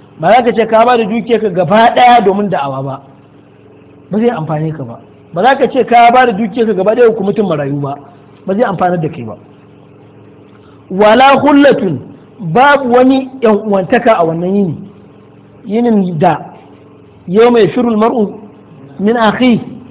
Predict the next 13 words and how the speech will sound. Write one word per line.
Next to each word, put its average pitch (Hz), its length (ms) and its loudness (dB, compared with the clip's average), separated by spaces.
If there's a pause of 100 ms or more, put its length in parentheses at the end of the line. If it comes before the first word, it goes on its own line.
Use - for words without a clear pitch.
(260)
وصاحبته 240 880 2
وبنيه 226 460 2 (520)
لكل 208 420 -2
امرئ 269 280 -2
منهم 254 300 0
يومئذ 233 500 0
شأن 247 360 0
يغنيه 226 640 0 (1400)
يوم 247 300 2
يفر 233 320 -2
المرء 233 580 -2
من 208 220 -2
أخيه. 214 560 -2